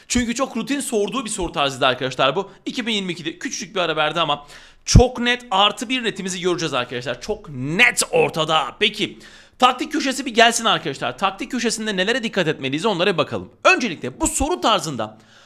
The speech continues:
anlatım biçimleri var ya, anlatım biçimleri ve teknikleri tabii ki daha ayrıntılı bir şekilde soruluyor. Yani örnekleme demiyor da işte şununla ilgili bir örneğe yer verilmiştir gibi. İşte açıklama demiyor da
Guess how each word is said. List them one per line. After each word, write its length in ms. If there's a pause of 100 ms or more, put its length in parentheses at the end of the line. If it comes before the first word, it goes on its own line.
(280)
anlatım 600
biçimleri 480
var 160
ya, 100
anlatım 240
biçimleri 300
ve 80
teknikleri 440
tabii 220
ki 160 (260)
daha 220
ayrıntılı 480
bir 40
şekilde 320
soruluyor. 420 (600)
Yani 260
örnekleme 600
demiyor 300
da 80
işte 180
şununla 400
ilgili 260
bir 60
örneğe 300
yer 180
verilmiştir 680 (300)
gibi. 180 (400)
İşte 160
açıklama 480
demiyor 300
da 200